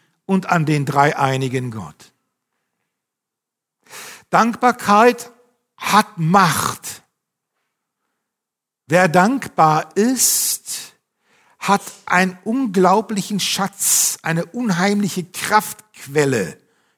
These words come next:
in seinem Inneren. Wer dankbar ist, redet in der Regel auch von einem erfüllten Leben. Es gibt Menschen,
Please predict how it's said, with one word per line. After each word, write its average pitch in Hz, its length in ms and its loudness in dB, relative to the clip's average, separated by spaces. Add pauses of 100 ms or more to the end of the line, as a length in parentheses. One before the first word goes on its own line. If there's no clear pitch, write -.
in 175 220 0
seinem 156 480 0
Inneren. 98 520 -10 (2000)
Wer 180 180 2
dankbar 190 600 2
ist, - 1120 0 (1080)
redet 254 520 4
in 202 240 0
der 165 220 4
Regel 226 560 2
auch 190 340 0
von 208 200 -2
einem 170 500 0
erfüllten 190 880 -6
Leben. 92 640 -4 (2000)
Es - 80 -20
gibt 180 180 -6
Menschen, 190 640 -2